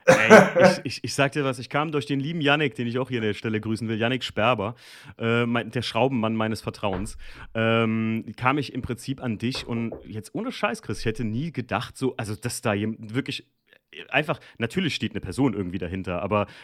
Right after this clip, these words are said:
Speaker 1: als ich dann mit dir in Kontakt kam, da war das für mich so ein bisschen wie krass, ey, das ist irgendwie, weiß ich nicht, eine Sache, die ich, wie lang gibt's Schrauberblock jetzt?
Speaker 2: Ähm, aktuell ist der vier Jahre alt, also zweitausendsiebzehn
Speaker 1: Krass.
Speaker 2: haben wir den gegründet in der Meisterschule.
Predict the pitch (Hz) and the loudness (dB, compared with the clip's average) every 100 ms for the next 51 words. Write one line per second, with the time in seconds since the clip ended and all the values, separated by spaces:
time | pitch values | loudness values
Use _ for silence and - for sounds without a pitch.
0 | - 117 110 120 120 131 120 113 165 - | -6 -4 0 0 0 0 -2 0 -2 -2
1 | 107 104 107 113 98 117 120 123 113 113 | -2 0 0 0 -2 -4 -4 -4 -4 -4
2 | 113 104 - 113 156 - 95 95 95 107 | -4 -6 -6 -6 -6 -6 -4 -4 -6 -8
3 | 120 - 120 117 117 113 135 180 107 101 | -8 -4 -2 -2 -2 0 0 0 -2 -4
4 | 107 117 147 127 123 113 - - - 131 | 0 0 -2 -4 -4 -6 -12 -10 -2 0
5 | 123 - - - 92 87 82 87 - 82 | 0 -4 -6 -4 -4 -4 -6 -6 -8 -12
6 | - - _ _ _ _ _ _ - - | -12 -20 _ _ _ _ _ _ -8 -2
7 | 107 110 113 110 123 - - - 104 120 | 0 2 0 -2 -4 -4 -12 -6 -2 0
8 | 180 226 151 147 - 123 139 180 190 185 | -2 -4 -6 -8 -6 -2 0 0 -2 -6
9 | - _ _ - 208 156 113 101 92 85 | -14 _ _ -2 0 4 2 2 -2 -4
10 | 90 95 104 113 - 135 135 151 147 127 | -6 -4 -4 -4 -2 -2 0 0 -2 -4
11 | - 170 - 156 143 143 139 135 131 120 | -8 -10 -6 -4 -2 -2 -4 -6 -10 -10
12 | 120 147 185 170 147 131 127 151 - 175 | -6 -4 -4 -4 -2 0 0 0 -2 -6
13 | 170 170 180 175 | -8 -8 -8 -10